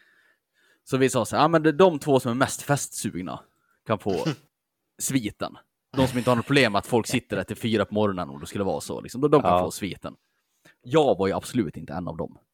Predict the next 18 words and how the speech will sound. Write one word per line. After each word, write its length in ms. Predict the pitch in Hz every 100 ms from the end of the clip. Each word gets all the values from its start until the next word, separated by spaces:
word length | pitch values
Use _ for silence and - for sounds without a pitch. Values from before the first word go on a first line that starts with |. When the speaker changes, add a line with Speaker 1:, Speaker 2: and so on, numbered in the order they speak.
| _ _
Speaker 1:
Ni, 280 | 110 101 78 -
jag, 120 | 117
jag, 140 | 117 120
jag, 160 | 139
jag, 200 | 131 139
jag 220 | 123 123 98
däckar 280 | 107 -
ju 60 | 90
elva 440 | - 107 95 80 - _
jämt. 220 | 95 - -
Speaker 3:
Ja, 220 | 87 87 - _
ja, 200 | 98 87
ja. 80 | 110
Speaker 1:
Jag, 100 | 101 120
jag 240 | 151 127
är 40 |
trött 360 | - 113 85 -
konstant. 640 | 78 - 101 76 - -